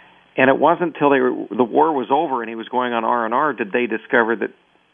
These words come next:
he wasn't an American, and Canada had canceled his citizenship because Mark was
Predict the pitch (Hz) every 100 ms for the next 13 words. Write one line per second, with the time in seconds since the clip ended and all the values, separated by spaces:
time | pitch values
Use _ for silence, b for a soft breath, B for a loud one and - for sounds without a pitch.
0 | _ - 147 143 135 123 113 - - 123
1 | 113 107 139 151 120 117 139 B B B
2 | B 120 123 123 - 156 156 120 110 117
3 | - 147 135 113 107 160 170 123 104 127
4 | 139 135 127 120 135 -